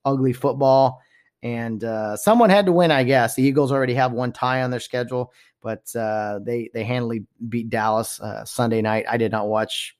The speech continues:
any of it really 'cause I had better things to do. But anyway, that kind of wraps up our N F L, uh, breakdown of things. And I gotta tell you, now that we've gone through eight weeks, eight weeks, eight, man, say it slower, eight weeks of <laughs> football, uh, to see m-,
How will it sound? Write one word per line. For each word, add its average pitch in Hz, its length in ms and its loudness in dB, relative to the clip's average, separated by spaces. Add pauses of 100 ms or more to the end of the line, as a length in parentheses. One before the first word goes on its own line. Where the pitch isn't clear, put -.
(160)
any 123 220 2
of 104 140 -2
it - 100 -8
really 104 260 -4
'cause 101 180 -10
I 107 60 -4
had 104 140 -4 (120)
better 117 200 0
things 98 280 -6
to 95 60 -10
do. 85 180 -10 (340)
But 123 140 2
anyway, 120 340 2
that 139 220 0
kind 147 200 2
of 117 140 0
wraps 127 360 0
up 123 160 -2
our 113 220 2
N 127 80 -2
F 117 220 -4
L, 120 320 0 (340)
uh, 110 100 -4
breakdown 120 680 0
of 113 100 -6
things. 110 400 -4 (460)
And 127 200 0
I 123 60 0
gotta 156 220 2
tell 170 180 4
you, 156 80 6
now 143 180 6
that 143 200 2
we've 127 200 -2
gone 139 280 2
through 127 240 -4
eight 143 140 0
weeks, 143 360 0
eight 180 160 -4
weeks, 165 320 0 (460)
eight, 98 220 -10
man, 101 160 -8
say 101 160 -8
it 101 80 -6
slower, 98 340 -6 (340)
eight 123 340 -6
weeks 110 460 -6
of 123 120 -2
<laughs> - 0 -
football, 120 640 -2 (420)
uh, 117 340 -4
to 127 200 -4
see 147 480 0
m-, 117 220 -10